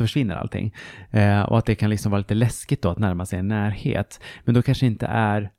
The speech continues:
sex man ska ha, utan då kanske är just intimiteten man ska ha till att börja med. Sen får man väl se. Och jag menar, det är ju viktigt att, viktigt? Jo,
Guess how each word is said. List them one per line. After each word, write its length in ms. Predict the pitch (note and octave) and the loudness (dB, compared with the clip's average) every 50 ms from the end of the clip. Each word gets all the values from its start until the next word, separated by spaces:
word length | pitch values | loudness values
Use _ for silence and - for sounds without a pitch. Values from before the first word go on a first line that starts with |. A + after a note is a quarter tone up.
| _ _ _ _ _ _ | _ _ _ _ _ _
sex 420 | - - D3+ B2 - - - - - | 0 2 2 2 2 0 -6 -2 -2
man 120 | G2 F#2 | -2 -2
ska 140 | - - G2+ | -2 -2 -4
ha, 220 | F2 F#2 - - - - | -4 -4 -4 -6 -8 -8
utan 240 | - G#2 - A2 G#2+ | -6 -2 0 0 0
då 60 | A2 | 2
kanske 260 | - A2 G2+ - - | 0 0 0 0 -2
är 200 | - - A#2 A#2+ | -2 0 0 2
just 180 | G2 D#2+ - - | 0 0 -2 -4
intimiteten 680 | G2 F2+ - G2+ G2 - - C3 A#2 - - F#2+ F2+ | -6 -4 -2 -4 -4 -2 0 -2 -2 0 -2 -6 -4
man 140 | - F#2+ G2+ | -4 -4 -6
ska 140 | - - F#2+ | -4 -4 -4
ha 140 | G2 G2 - | -4 -4 -6
till 220 | - - - A#2 | -4 -2 0 0
att 40 | A2 G#2 | 4 6
börja 280 | C#3+ D#3+ C3+ C3 C3+ | 8 8 8 6 2
med. 140 | C3+ C3 - - | 2 0 -2 -4
Sen 220 | - - C#3+ C#3 | -6 -2 -2 -2
får 140 | - - E3 | 0 2 0
man 140 | D#3 D#3+ D#3+ | 2 2 0
väl 120 | E3 D3+ | 0 -4
se. 340 | - - - B2 F3 G#3 - - - - _ _ - - | -6 -8 -8 -6 -6 -6 -6 -8 -10 -18 _ _ -10 0
Och 60 | - | 2
jag 80 | A#2+ A#2 | 4 4
menar, 160 | A#2+ A#2 A#2 | 6 4 4
det 180 | A2 B2 C3+ C#3 | 4 6 6 6
är 180 | C3+ B2+ B2 | 6 6 4
ju 160 | B2 A#2+ B2+ C3 | 4 4 4 2
viktigt 500 | C3+ B2+ - - - - A#2+ A2+ - - | 2 0 -2 -4 -2 -2 -2 0 2 0
att, 340 | G#2+ G2+ - _ - - - - _ _ _ _ - - - C#3 | 0 0 -2 _ -14 -16 -16 -16 _ _ _ _ -16 -16 -14 -12
viktigt? 600 | C3 C3+ - - - - - C#3 C#3 - - - _ _ _ _ | -12 -14 -14 -14 -20 -12 -10 -10 -10 -10 -14 -20 _ _ _ _
Jo, 380 | B2 C3 C#3+ D3 D3+ D#3 D#3 | 8 8 10 10 10 8 6